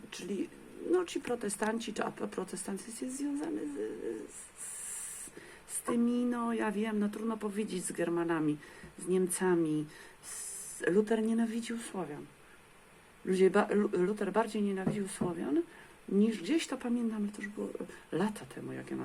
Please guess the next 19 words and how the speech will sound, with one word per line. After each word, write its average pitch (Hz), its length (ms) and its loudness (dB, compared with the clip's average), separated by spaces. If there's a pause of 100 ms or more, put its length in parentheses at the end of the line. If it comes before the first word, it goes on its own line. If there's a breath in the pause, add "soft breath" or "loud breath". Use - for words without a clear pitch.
(140)
na 139 180 -4
to 127 120 -12
się - 120 -14
natknęłam, - 460 -6
na - 80 -8
te - 160 -12
materiały. - 520 -10
Ja - 80 -6
tego 214 260 -4 (100)
teraz 220 280 -6
już 226 160 -6
nie 240 100 0
znajdę. - 400 -2 (560 loud breath)
To - 60 -10
było - 180 -12
dziesięć - 440 -10
lat 190 180 -12
temu. - 140 -10 (1400)
Mm, 156 360 4